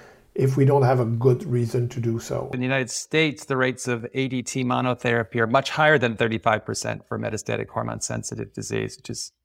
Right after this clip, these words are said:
Speaker 2: even more <laughs> upsetting in, in many ways. Um, and I think for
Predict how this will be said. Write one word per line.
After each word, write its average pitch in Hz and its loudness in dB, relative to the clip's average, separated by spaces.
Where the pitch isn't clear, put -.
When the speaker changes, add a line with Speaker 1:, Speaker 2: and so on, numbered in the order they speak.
Speaker 2:
even 131 -4
more 156 6
<laughs> - 4
upsetting 127 -2
in, 120 -6
in 123 -6
many 139 0
ways. 120 -4
Um, 123 0
and 147 0
I 175 0
think 247 0
for 147 4